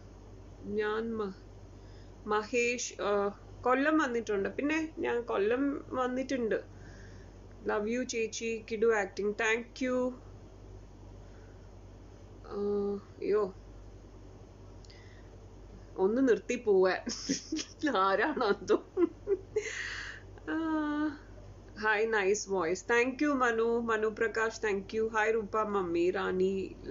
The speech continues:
അഫ്സൽ ദു-, ആ, ചേച്ചി glamour ആണ്. Thank you.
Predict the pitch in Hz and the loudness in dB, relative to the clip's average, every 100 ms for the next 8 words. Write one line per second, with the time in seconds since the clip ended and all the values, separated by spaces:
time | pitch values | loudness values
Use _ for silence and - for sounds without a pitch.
0 | 180 - - - - - - - - - | -6 -8 -12 -18 -18 -16 -16 -16 -16 -16
1 | - - - 202 - 240 240 202 208 196 | -18 -14 -10 -8 -2 4 4 4 0 0
2 | - - 202 202 202 202 208 - - - | -12 -6 -2 0 0 0 -2 -8 -18 -18
3 | - - - - - - - - - - | -18 -18 -18 -16 -16 -16 -16 -16 -16 -18
4 | - - - - - - - 214 214 247 | -16 -16 -16 -18 -18 -8 2 2 2 -2
5 | 214 202 196 196 208 196 185 190 220 220 | 2 2 2 2 4 4 2 2 0 0
6 | 220 220 220 | 4 6 4